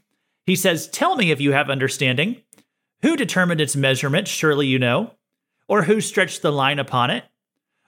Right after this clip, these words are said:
On what were its bases sunk? Or who laid its cornerstone? When the morning stars sang together and all the sons of God shouted for joy?" So he says there, "The morning stars, the sons of God."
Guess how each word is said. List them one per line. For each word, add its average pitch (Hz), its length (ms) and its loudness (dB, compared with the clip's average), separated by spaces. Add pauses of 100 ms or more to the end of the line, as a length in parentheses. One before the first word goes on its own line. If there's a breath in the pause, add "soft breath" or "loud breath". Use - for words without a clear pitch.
On 220 260 2
what 208 240 2
were 185 160 2
its 170 140 -2
bases 160 480 0
sunk? - 400 -2 (580)
Or 180 180 4
who 220 260 0
laid 170 360 2
its 190 160 -8
cornerstone? 156 800 -2 (500)
When 208 260 4
the 196 80 -2
morning 185 340 0
stars 175 400 0
sang 170 280 0
together 160 540 0 (500)
and 196 180 2
all 208 220 2
the 202 100 2
sons 185 320 0
of 143 120 -2
God 165 240 2
shouted 175 320 -2
for 151 100 -2
joy?" 135 380 0 (1200)
So 220 220 0
he 202 100 2
says 208 300 0
there, 175 160 4
"The 139 100 0
morning 185 340 0
stars, 208 520 -2
the 139 100 -4
sons 180 300 0
of 170 120 -2
God." 165 280 2